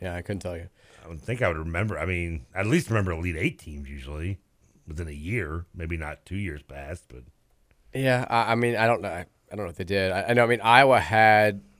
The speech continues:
Speaker 2: I knew
Speaker 1: uh,
Speaker 2: Iowa 'cause they had a score that was supposed to be really good.
Speaker 1: Caitlin Clark, who's
Speaker 2: Yeah.
Speaker 1: like, elite. She's fantastic.
Speaker 2: That's why I remember Iowa.
Speaker 1: But yeah, they, and they got s-, upset by their arch rival on their home floor, which was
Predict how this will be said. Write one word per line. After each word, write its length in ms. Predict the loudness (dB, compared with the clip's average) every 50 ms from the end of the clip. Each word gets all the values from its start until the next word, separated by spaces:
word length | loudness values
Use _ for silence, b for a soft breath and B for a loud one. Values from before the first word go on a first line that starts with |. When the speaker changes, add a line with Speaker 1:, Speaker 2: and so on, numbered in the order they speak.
| _ _ 2
Speaker 2:
I 60 | 4
knew 140 | 6 8 10
Speaker 1:
uh, 40 | 10
Speaker 2:
Iowa 280 | 12 12 10 10 6
'cause 80 | 2 2
they 100 | 2 4
had 200 | 6 6 6 6
a 60 | 4 -2
score 420 | -6 -10 -4 -2 2 2 4 2
that 100 | 2 0
was 100 | -4 -6
supposed 120 | -8 -8 -6
to 60 | -6
be 40 | -4
really 280 | -4 -4 -4 -6 -6
good. 400 | -8 -8 -8 -8 -10 -12 -14 -2
Speaker 1:
Caitlin 240 | 2 4 4 4 4
Clark, 340 | 2 0 0 0 -2 -6 -6
who's 160 | -8 -6 -2
Speaker 2:
Yeah. 340 | -2 -2 -2 -4 -8 -12 -18 -20 _ -16
Speaker 1:
like, 140 | -16 -16 -16 _ _ -20 -20 _ -20 -20 -20 -20 -20 _ _ _ _
elite. 360 | -8 -8 -6 -6 -6 -8 -10 -10
She's 160 | -10 -10 -6
fantastic. 560 | -4 -4 -4 -2 -2 -2 -4 -4 -8 -10 -12 -12
Speaker 2:
That's 220 | -14 -16 -10 -6
why 100 | -4 -2
I 40 | -2
remember 260 | -2 -4 -8 -8 -10
Iowa. 320 | -12 -12 -14 -16 -18 -10 -8
Speaker 1:
But 120 | -6 0 0
yeah, 100 | 0 2
they, 140 | 2 0
and 100 | 2 2
they 80 | 2 2
got 180 | 2 2 0 -2
s-, 240 | -8 -14 -14 -14 -6 -6
upset 320 | -6 -4 0 0 0 2
by 100 | 2 2
their 120 | 2 2
arch 180 | 2 2 0 2
rival 280 | 4 4 4 6 4 2
on 60 | 0
their 100 | 0 0
home 120 | 0 -2 -2
floor, 260 | -2 -2 -2 -2 -2
which 140 | -4 -6 -6
was 160 | -6 -8 -8